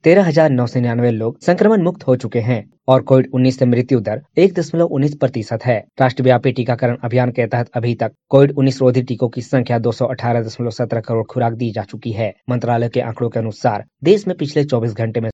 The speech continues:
संक्रमण से मौत के ग्यारह मामले सामने आए, जिनमें से महाराष्ट्र के तीन और बिहार तथा पश्चिम बंगाल के दो-दो मरीज थे। आंकड़ों के मुताबिक देश में एक सौ दस दिन में कोविड उन्नीस के मामले एक लाख हुए थे और उनसठ दिन में दस लाख के पार चले गए थे।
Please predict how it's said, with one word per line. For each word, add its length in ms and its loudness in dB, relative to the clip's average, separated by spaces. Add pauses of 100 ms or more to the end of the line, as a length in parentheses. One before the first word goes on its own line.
संक्रमण 320 4
से 160 0
मौत 260 2
के 140 -6
ग्यारह 240 4
मामले 300 0
सामने 360 -4
आए, 260 -4 (200)
जिनमें 240 4
से 140 -2
महाराष्ट्र 440 0
के 80 -2
तीन 240 -4
और 180 -4
बिहार 300 0
तथा 240 -6
पश्चिम 380 -4
बंगाल 220 -4
के 140 -6
दो-दो 260 -4
मरीज 380 -6
थे। 160 -4 (200)
आंकड़ों 240 0
के 120 -4
मुताबिक 440 -2
देश 320 -4
में 140 -10 (140)
एक 100 0
सौ 120 2
दस 220 2
दिन 160 0
में 120 0
कोविड 280 2
उन्नीस 200 -2
के 160 0
मामले 420 0
एक 160 -2
लाख 220 0
हुए 120 -2
थे 120 -4
और 300 0 (220)
उनसठ 300 2
दिन 200 -2
में 140 -2
दस 240 -2
लाख 160 -2
के 100 -6
पार 220 0
चले 240 -2
गए 160 -4
थे। 340 -8